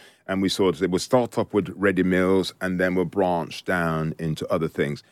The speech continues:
Now, that brand is about a six million pound brand, you know, after the space of three, four years.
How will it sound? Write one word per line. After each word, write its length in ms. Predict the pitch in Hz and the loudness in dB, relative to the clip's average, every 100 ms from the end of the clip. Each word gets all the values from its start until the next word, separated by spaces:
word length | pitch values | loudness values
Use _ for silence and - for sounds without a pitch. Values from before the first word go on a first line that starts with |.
| _ _ _ - | _ _ _ -2
Now, 160 | 113 | 0
that 240 | 165 - - | 0 -2 -2
brand 400 | 135 110 101 95 | 0 2 2 0
is 80 | |
about 180 | 98 92 | 0 0
a 60 | 90 | -2
six 340 | - 165 - | -2 -4 0
million 260 | 135 123 113 | 2 2 2
pound 280 | 117 104 98 | 0 0 2
brand, 360 | 92 95 110 | 0 0 -2
you 80 | 117 | 0
know, 160 | 98 101 | 2 2
after 280 | 104 90 95 | 2 0 -2
the 120 | 87 | -2
space 280 | - 92 92 | 0 0 0
of 80 | 82 | -4
three, 220 | 110 101 | 0 0
four 260 | - 104 | 0 2
years. 380 | 90 90 98 123 | 4 4 2 -2